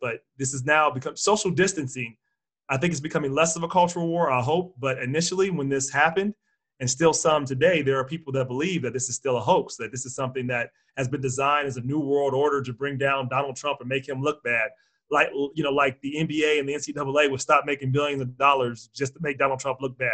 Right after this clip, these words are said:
I think they care about money, but that's neither here nor there. But there is this belief that people have actually built up, and I think that's because it's been intentional,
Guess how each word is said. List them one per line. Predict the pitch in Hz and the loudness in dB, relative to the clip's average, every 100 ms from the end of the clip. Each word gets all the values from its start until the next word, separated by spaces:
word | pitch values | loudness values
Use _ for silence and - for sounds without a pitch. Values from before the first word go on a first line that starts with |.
| 110 | -2
I | |
think | 127 160 | -4 -6
they | 147 | -6
care | 143 135 | -2 -2
about | 120 117 | -2 -4
money, | 131 117 110 | -4 -4 -6
but | |
that's | 120 - | -12 -12
neither | 113 | -16
here | 113 | -16
nor | 101 107 | -14 -4
there. | 127 104 _ - - | -4 -4 _ -20 -6
But | 139 | 2
there | 165 170 | 6 6
is | 139 | 4
this | 151 | -4
belief | - 139 214 180 - _ _ _ - | -2 0 2 2 -2 _ _ _ -4
that | 135 | 0
people | 170 151 | 0 0
have | 143 | 0
actually | 143 139 - 131 123 | 0 0 -4 -6 -6
built | 120 127 127 | 0 0 2
up, | 175 135 | 0 0
and | 123 | -8
I | |
think | 123 123 | -6 -4
that's | 127 - | -4 -6
because | 117 123 | -8 -8
it's | 120 | -8
been | 127 120 | -8 -6
intentional, | - 151 143 127 117 | -2 -2 -2 -6 -8